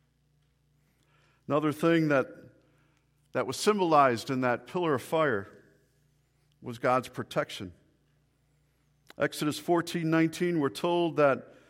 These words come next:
the pillar of fire protected Israel from their enemies. Remember that,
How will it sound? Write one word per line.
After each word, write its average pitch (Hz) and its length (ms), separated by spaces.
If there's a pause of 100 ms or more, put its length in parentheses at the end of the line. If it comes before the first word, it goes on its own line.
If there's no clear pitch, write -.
(1040)
the 135 80
pillar 196 300
of 156 80
fire 185 320
protected 165 680 (880)
Israel 151 320
from 151 240
their 139 160
enemies. 131 540
Remember 180 280
that, 160 280